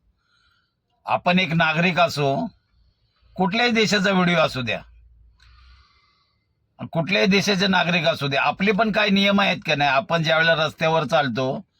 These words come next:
तर आपली पण जबाबदारी असायला हवी. रस्ता ओलांडताना आपलं पण लक्ष असायला हवं.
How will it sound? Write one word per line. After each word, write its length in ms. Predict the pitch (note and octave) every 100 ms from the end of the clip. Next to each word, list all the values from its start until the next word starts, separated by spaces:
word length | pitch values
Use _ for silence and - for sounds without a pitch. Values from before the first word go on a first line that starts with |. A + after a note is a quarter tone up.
| _ _ _ _ _ -
तर 100 | -
आपली 360 | C#3 D3 E3 G3
पण 240 | G3 G3+
जबाबदारी 540 | F3 E3+ F3+ D#3+ F3 E3+
असायला 400 | D3+ E3+ D#3+ C#3
हवी. 240 | C3 G#2 - _ _ _ _ _ _ _ _ _ _ _ _ _
रस्ता 420 | A#2 D3 - G3+ F#3
ओलांडताना 560 | F#3 F#3 F3 F#3 F3+
आपलं 280 | E3+ E3+ F#3
पण 140 | F#3+ F3+
लक्ष 260 | F3 -
असायला 440 | F3 E3+ E3 D#3 C#3
हवं. 220 | A#2